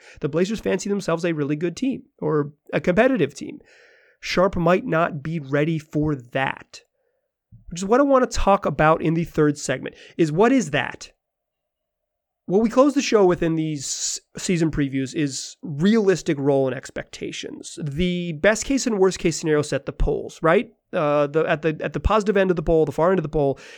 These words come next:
is that he's so good he has to play every night and he's part of the rotation. And he's your, he's your backup small forward and he's playing, you know, real minutes and he's playing eighteen minutes a game and he's playing, you know, two nine-minute shifts a half because he's, he's darn good and you gotta get him on the court. And the worst case scenario is he doesn't play at all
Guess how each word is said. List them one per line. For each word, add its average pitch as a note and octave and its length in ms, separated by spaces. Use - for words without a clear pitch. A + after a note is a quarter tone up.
is D3 80
that C#3 140
he's C#3+ 180
so E3+ 220
good D#3 160
he D3 80
has C3 260
to - 80
play C#3 180
every C3+ 160
night B2+ 120
and C#3 80
he's B2 100
part C3+ 200
of B2+ 40
the A#2+ 80
rotation. - 460
And C3 120
he's B2 220
your, B2+ 220
he's B2+ 240
your B2+ 120
backup D3 420
small D3+ 280
forward D#3+ 440
and C3 100
he's A#2 140
playing, C#3 400
you C3+ 140
know, C3 80
real E3 360
minutes D#3+ 440
and C3 80
he's B2 100
playing C3+ 220
eighteen E3+ 340
minutes D#3 260
a D3+ 60
game C#3 420
and B2 160
he's C3+ 140
playing, C#3 300
you C3 100
know, A#2+ 80
two A3+ 180
nine-minute D#3+ 460
shifts D#3 300
a D3 60
half C#3 260
because C3 240
he's, C3+ 180
he's D3 160
darn F#3 380
good D3+ 300
and - 80
you C#3 40
gotta C3+ 200
get B2+ 100
him C#2+ 80
on D2+ 80
the - 60
court. - 280
And G#3+ 100
the A3 60
worst D4 200
case A#3+ 160
scenario A3+ 160
is G3+ 60
he F3 40
doesn't F#3 240
play E3+ 180
at E3 60
all - 260